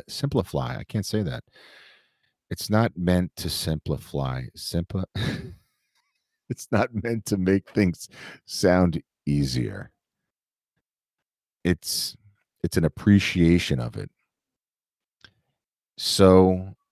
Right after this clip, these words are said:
when you have an opportunity to go into the backyard and throwing the ball around is not always that easy because of space or whatever, or, you know,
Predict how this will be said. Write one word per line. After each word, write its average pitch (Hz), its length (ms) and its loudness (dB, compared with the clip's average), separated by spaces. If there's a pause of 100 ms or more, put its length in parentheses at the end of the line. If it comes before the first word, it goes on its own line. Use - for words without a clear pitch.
when 95 120 0
you 113 100 6
have 156 100 6
an 170 80 4
opportunity 90 960 2 (460)
to 85 80 -6
go 82 220 6
into 90 140 4
the 90 120 4
backyard 67 840 0 (1200)
and 76 640 -2 (1600)
throwing 110 540 6
the 95 100 4
ball 82 280 6
around 82 260 4
is 71 160 -2
not 78 160 2
always 73 300 2
that 76 140 0
easy 67 420 -4
because 76 280 -4
of 101 100 -2
space 73 540 0
or 80 60 2
whatever, 71 500 2
or, 69 360 0 (360)
you 73 80 -4
know, - 120 -6